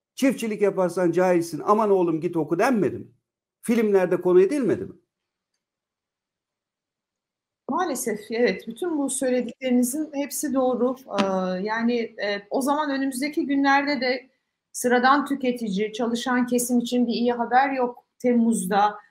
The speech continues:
Speaker 2: sonbaharda daha göreceğimiz günler var anlaşılan. Ee, bir yandan da siyasi kulisler Ankara'da çok, e,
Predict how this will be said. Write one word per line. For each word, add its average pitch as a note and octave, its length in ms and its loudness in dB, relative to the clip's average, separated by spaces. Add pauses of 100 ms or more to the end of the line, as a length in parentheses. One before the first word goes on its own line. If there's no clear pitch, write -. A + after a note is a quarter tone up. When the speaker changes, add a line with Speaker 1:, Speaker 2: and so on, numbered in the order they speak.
(180)
Speaker 2:
sonbaharda A#3 720 2
daha A3+ 180 0
göreceğimiz A3+ 640 2
günler A#3+ 340 4
var F#3 120 0
anlaşılan. F3 720 -2
Ee, G3+ 280 -2
bir A3 60 -2
yandan G#3+ 420 -2
da A3+ 60 -4
siyasi A3+ 500 -4
kulisler G#3 420 -2
Ankara'da G3+ 540 -2
çok, - 340 -6 (560)
e, F3+ 100 -2